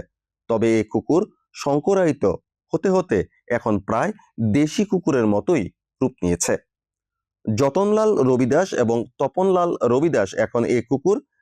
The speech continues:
লালন পালন করলেও সেগুলোর শরীরের গড়ন বা বৈশিষ্ট্য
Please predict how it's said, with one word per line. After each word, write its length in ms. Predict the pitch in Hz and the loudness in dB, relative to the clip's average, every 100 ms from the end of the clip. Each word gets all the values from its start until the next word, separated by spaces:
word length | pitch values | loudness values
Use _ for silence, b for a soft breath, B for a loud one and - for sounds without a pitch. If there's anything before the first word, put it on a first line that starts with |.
| - | -2
লালন 280 | 120 139 160 | 0 0 0
পালন 260 | 151 143 131 | 0 0 0
করলেও 440 | - 160 196 143 92 - b b | -2 0 2 2 0 -4 b b
সেগুলোর 460 | - 120 127 120 - - | -4 0 2 0 -2 -10
শরীরের 460 | - 139 143 139 135 104 113 | -4 0 2 0 0 0 0
গড়ন 340 | 120 143 196 160 | 2 2 2 0
বা 140 | 113 98 101 107 | 0 0 0 0
বৈশিষ্ট্য 500 | 131 - 170 - | -2 -2 -8 -2